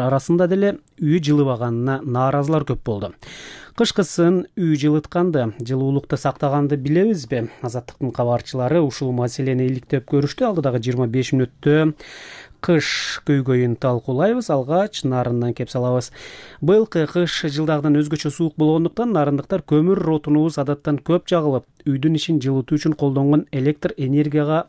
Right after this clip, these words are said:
оңбогондой каражат сарпталып жатат деп убайым тартышууда. Бирок адистер отунду көп сарптаган бүлөлөр үйүн жылуулаганга убагында көңүл бурушкан эмес дешет.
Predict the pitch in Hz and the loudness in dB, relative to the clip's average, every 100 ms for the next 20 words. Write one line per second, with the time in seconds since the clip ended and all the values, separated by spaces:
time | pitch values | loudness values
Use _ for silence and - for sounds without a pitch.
0 | _ 147 143 131 120 143 156 156 143 139 | _ -2 -2 0 0 0 2 2 0 -2
1 | 131 123 147 - 170 160 - 151 131 139 | -2 0 -2 -2 -6 -4 -2 -2 -2 -4
2 | 139 131 127 117 - 165 - - _ 151 | 0 0 2 0 0 -2 -2 -20 _ 0
3 | 147 127 107 107 - 107 101 - - - | 2 2 -2 -8 -8 -8 -8 -14 -20 -20
4 | - - - 131 117 120 110 - 165 139 | -20 -12 -2 0 2 0 -2 0 2 2
5 | 131 120 - 120 - 123 - 123 123 120 | -2 -4 -4 -4 -4 -6 -4 -4 -2 -2
6 | 117 123 120 151 160 - - 139 160 139 | 0 0 2 2 2 -4 -4 0 2 2
7 | 147 147 147 151 151 175 160 131 123 127 | 2 2 2 0 0 0 0 0 -2 -2
8 | 139 - - _ _ _ _ _ _ _ | -4 -6 -14 _ _ _ _ _ _ _
9 | _ _ _ 127 139 139 147 - 160 180 | _ _ _ -2 0 0 0 0 2 2
10 | 202 - 123 104 | 2 -2 -6 -8